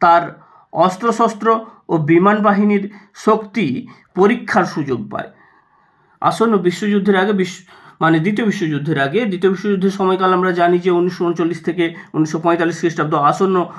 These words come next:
বিশ্বযুদ্ধের আগে তার অস্ত্রশস্ত্র ও বিমান বাহিনীর শক্তি পরীক্ষার সুযোগ পান কে?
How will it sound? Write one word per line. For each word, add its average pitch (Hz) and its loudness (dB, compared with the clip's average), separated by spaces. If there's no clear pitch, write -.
বিশ্বযুদ্ধের 165 0
আগে 160 0
তার 156 2
অস্ত্রশস্ত্র 196 -2
ও 175 4
বিমান 165 4
বাহিনীর 175 0
শক্তি 190 -2
পরীক্ষার 185 0
সুযোগ 180 -2
পান 180 0
কে? 190 0